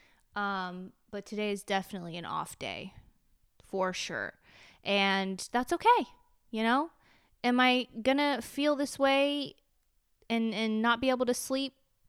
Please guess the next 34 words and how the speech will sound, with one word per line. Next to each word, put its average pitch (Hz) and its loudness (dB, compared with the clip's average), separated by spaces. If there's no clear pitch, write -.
You 233 -2
know, 226 4
I'm 214 4
not, 214 0
am 220 0
I 226 0
gonna 226 -4
feel 240 -2
this 233 -2
way 240 2
the 220 4
rest 220 2
of 233 2
the 220 4
day 220 6
and 208 0
then 190 -2
just 202 -8
not 190 2
be 202 2
able 190 2
to 196 -2
sleep 208 -2
and 185 -6
lay 190 0
in 185 -2
bed? 185 2
Yeah, 185 6
probably. 175 -2
But 220 10
it 220 4
doesn't 226 4
mean 202 0
that 175 -2